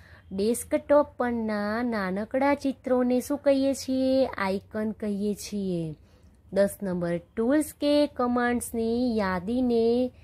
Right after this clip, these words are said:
મેનુ કહે છે. શું કહીએ છીએ કમાન્ડની યાદીને? મેનુ કહીએ છીએ.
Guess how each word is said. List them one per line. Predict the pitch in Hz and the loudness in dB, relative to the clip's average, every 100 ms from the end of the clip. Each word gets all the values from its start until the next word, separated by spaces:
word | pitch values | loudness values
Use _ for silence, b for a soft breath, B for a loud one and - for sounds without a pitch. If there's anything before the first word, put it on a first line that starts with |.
| b b b - | b b b -6
મેનુ | 180 185 190 196 214 | 0 2 2 2 0
કહે | - 196 202 | 0 2 2
છે. | 196 190 | 0 -4
શું | 180 233 | -4 -2
કહીએ | 254 254 262 | 2 4 4
છીએ | 254 269 262 | 2 0 0
કમાન્ડની | 247 240 247 247 254 | 0 0 0 0 0
યાદીને? | 247 226 240 247 247 254 254 254 b b b - | 0 0 0 0 2 2 0 -4 b b b -6
મેનુ | 190 190 202 202 | -2 0 0 0
કહીએ | 202 196 202 190 | 0 0 0 -2
છીએ. | - 202 190 175 170 | -4 -6 -2 -2 -4